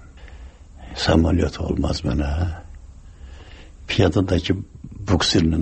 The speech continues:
aparırlar, qoluma iki-üç adam minib, sürüb. Hə, amma ürəyim doludur.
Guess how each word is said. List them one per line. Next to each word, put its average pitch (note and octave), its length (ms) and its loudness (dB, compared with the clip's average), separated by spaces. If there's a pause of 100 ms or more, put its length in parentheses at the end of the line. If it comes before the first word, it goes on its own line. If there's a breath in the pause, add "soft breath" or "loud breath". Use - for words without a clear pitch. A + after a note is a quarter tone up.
aparırlar, F2 600 -2
qoluma F2+ 400 2
iki-üç - 360 2
adam F#2+ 240 2
minib, G2 360 0 (220)
sürüb. - 360 -2 (1300 loud breath)
Hə, F#2+ 200 2 (1200 loud breath)
amma A#2 420 6 (1120 soft breath)
ürəyim F#2+ 500 4
doludur. B2+ 460 -2